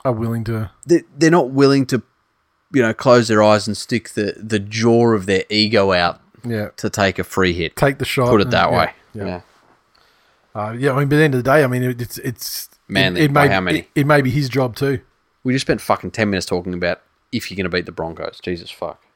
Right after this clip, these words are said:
Speaker 1: Warriors versus North Queensland Cowboys at Central Coast Stadium. I think the Warriors didn't really lose too much out of that last loss to the,
Speaker 2: No.
Speaker 1: to the Sharks. The Sharks were, were certainly a better side,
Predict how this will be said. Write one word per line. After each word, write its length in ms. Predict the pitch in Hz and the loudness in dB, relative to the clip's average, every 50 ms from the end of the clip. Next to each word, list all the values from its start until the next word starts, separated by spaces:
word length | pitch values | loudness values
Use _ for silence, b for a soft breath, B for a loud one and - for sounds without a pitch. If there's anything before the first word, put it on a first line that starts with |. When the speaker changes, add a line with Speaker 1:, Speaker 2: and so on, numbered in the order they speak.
| _ - | _ 0
Speaker 1:
Warriors 420 | 147 175 190 185 165 147 131 113 | 2 4 4 4 4 2 0 -2
versus 320 | 117 143 139 117 127 117 120 | -2 -4 -4 -4 -6 -6 -2
North 220 | 160 180 170 - | -2 -2 -2 -2
Queensland 420 | - 156 151 143 139 139 135 131 | -4 -6 -6 -4 -4 -6 -6 -6
Cowboys 480 | - 147 139 143 147 143 147 151 143 127 | -4 -2 -2 -2 -2 -2 -2 -2 -2 -2
at 80 | 123 - | -4 -6
Central 300 | - 156 147 - 139 120 | -8 -6 -6 -6 -6 -4
Coast 260 | - 127 120 - - | -4 -4 -4 -6 -4
Stadium. 500 | - 135 131 139 143 143 147 143 143 B B B B B B B B | -2 0 0 0 0 -2 -4 -4 -6 B B B B B B B B
I 100 | 147 160 | 2 2
think 220 | 156 - 151 127 | 2 0 -4 -6
the 60 | 127 127 | -6 -6
Warriors 500 | 120 117 127 123 123 127 123 120 113 101 | -2 -2 -2 0 0 0 -2 -2 -4 -4
didn't 320 | - 135 123 123 117 117 | -6 -8 -6 -6 -8 -8
really 220 | 113 113 107 104 | -8 -8 -10 -10
lose 300 | 98 101 110 113 113 104 | -10 -10 -10 -10 -10 -12
too 220 | - - - 120 113 | -12 -14 -14 -12 -8
much 260 | 104 101 107 - - | -8 -8 -8 -8 -8
out 180 | 120 104 101 104 | -8 -6 -6 -6
of 60 | 101 104 | -6 -6
that 180 | 101 - - | -6 -6 -6
last 340 | 107 104 104 104 - - - | -6 -6 -6 -6 -8 -10 -10
loss 220 | 101 101 104 - - | -10 -10 -10 -12 -12
to 120 | - 117 | -10 -8
the, 220 | - - - - - | -6 -6 -6 -6 -8
Speaker 2:
No. 60 | 104 - | -8 -8
Speaker 1:
to 320 | - 123 113 113 107 95 | -6 -6 -6 -6 -8 -10
the 100 | 117 110 | -12 -10
Sharks. 320 | - 131 113 113 127 - | -6 -2 -2 -2 -2 -4
The 60 | - 127 | -6 -4
Sharks 300 | - 156 135 127 - - | -2 0 0 0 -2 -4
were, 140 | 120 107 B B B B B B _ | -6 -6 B B B B B B _
were 120 | 127 120 | -10 -8
certainly 400 | - - 156 139 135 123 123 120 117 | -4 0 0 0 0 0 -2 -4 -4
a 60 | 110 | -2
better 260 | 101 120 117 113 107 | -4 -4 -4 -4 -6
side, 400 | - - 120 110 110 110 113 | -8 -8 -8 -6 -4 -6 -6